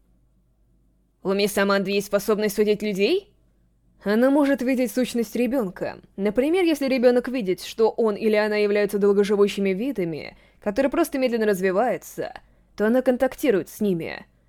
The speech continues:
Не в этом ли причина ее титула, интересно? Иными словами, Фран действительно двенадцать лет. И это не обман. До сегодняшнего дня я сомневался, что она долгоживущий человек-зверь. Возможно, она просто молодо выглядела.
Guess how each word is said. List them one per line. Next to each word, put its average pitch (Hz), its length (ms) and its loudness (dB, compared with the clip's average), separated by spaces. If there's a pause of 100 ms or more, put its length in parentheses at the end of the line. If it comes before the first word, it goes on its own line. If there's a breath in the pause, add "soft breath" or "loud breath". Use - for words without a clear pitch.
(400)
Не 214 160 2
в 294 60 2
этом 427 240 2
ли 392 80 4
причина 349 380 0
ее 330 200 2
титула, 180 500 -2
интересно? 180 840 -4 (800)
Иными 190 400 0
словами, 180 760 -2
Фран 233 240 0
действительно 226 640 -2
двенадцать 208 460 0
лет. 180 360 -4 (400)
И 180 100 -2
это 233 280 4
не 247 140 2
обман. 196 460 -2 (540)
До 190 120 -2
сегодняшнего 226 680 0
дня 262 160 2
я 262 60 4
сомневался, 262 640 0
что - 180 -6
она 196 100 0
долгоживущий 208 640 2
человек-зверь. 214 880 0 (380)
Возможно, 226 600 2
она 220 120 0
просто 214 380 -2
молодо 208 360 2
выглядела. 190 760 0